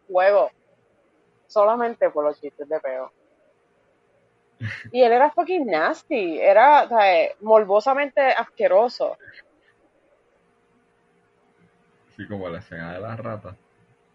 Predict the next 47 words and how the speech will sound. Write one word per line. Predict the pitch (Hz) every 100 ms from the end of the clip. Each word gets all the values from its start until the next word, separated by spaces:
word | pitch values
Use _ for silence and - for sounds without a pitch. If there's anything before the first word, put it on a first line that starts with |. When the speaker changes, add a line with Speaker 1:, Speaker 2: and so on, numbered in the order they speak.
| _ _ _ _
Speaker 1:
La | 247
escena | 254 254 269
de |
la | 330
rata | 330 330 339
fue | 339
estúpida, | 330 233 240 302 175 143 127
eso | - 285
fue | 294 311
como | 302 269
que, | 220 208 190 180 -
no, | 233 208 - 254
o |
sea, | 262 233 - - - - - - - - _ -
no | 254 330 415
era | 415 415
na-, | 381
no | 302 311
solo | 359 370
solamente | 370 359 349 320 339
que | 302
era | 294 277
el |
estúpido, | 247 _ 233 247 240 208 185 - -
diciendo, | 262 262 240 240 262
"Oh | 311 320
my | 339
God, | 339 320
me | 302
voy | 311 262
a | 254
comer | 294 285 294 302 294
esta | - 294 285
rata | 269 277
con | 285 277
mayonesa, | 277 262 233 233 254 262 240
guau, | 240 233 226
guau, | 233
guau, | 247 240 247
guau". | 240 185 185 143 - _ _ _ _
Es | 269 277
la | 349 381
reacción | 349 269 262 254 247
tan | 330 339 359
pendeja | 330 294 254 240 294 302
de | 233 175 180
ella. | 214 185 160 123